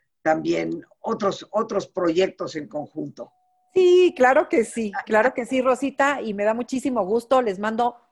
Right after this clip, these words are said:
Speaker 2: un beso, por supuesto, a toda la gente que te ve, que nos ve,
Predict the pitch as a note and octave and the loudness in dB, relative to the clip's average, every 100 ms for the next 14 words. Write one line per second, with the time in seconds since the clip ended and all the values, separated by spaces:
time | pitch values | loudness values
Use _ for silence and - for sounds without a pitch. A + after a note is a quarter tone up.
0 | _ - - A3 A#3 A#3 A#3 A#3 A#3 F3+ | _ -12 -8 -6 -2 0 0 0 -4 -4
1 | F3+ G3+ G3+ A3 G#3 G3+ F#3 G3 G3+ F3 | -6 -6 -4 -2 0 0 -2 -6 -6 -6
2 | E3+ D#3+ A3 B3 G#3+ E3 D#3 A3 C#4+ | -6 -2 -2 -2 -6 -8 -6 -4 -4